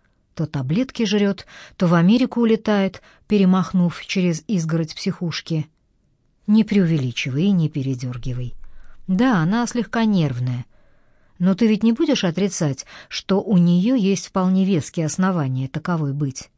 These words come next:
«Ещё бы. Но если мы будем вот так кидаться на любой бред истерички, чтобы его проверить, тогда точно ничего никогда не раскроем». «Думаешь, разговор пустой?» «Да я в этом уверен.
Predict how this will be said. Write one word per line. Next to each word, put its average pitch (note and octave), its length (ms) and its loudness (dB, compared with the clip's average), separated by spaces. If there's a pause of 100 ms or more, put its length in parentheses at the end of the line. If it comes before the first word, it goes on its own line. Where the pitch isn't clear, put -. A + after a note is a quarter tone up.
(520)
«Ещё D3+ 520 0
бы. B2 160 -6 (640)
Но E3+ 140 4
если A3 340 2
мы G#3+ 220 6
будем F#3+ 360 2
вот - 180 -2
так E3+ 300 0
кидаться G3 580 0
на D3 100 2
любой E3 340 2
бред D3+ 360 0
истерички, D#3+ 720 -4 (220)
чтобы D3+ 280 -2
его D3+ 220 2
проверить, F3 640 0 (640)
тогда G3+ 320 2
точно D4 380 0
ничего D3 400 -2
никогда C#3 440 -2
не C3 120 -2
раскроем». C3+ 640 -4 (960)
«Думаешь, E3+ 640 0
разговор F3+ 520 -2
пустой?» - 560 -4 (760)
«Да G3 100 2
я C4 160 4
в - 20 2
этом C#4 240 2
уверен. E3 500 2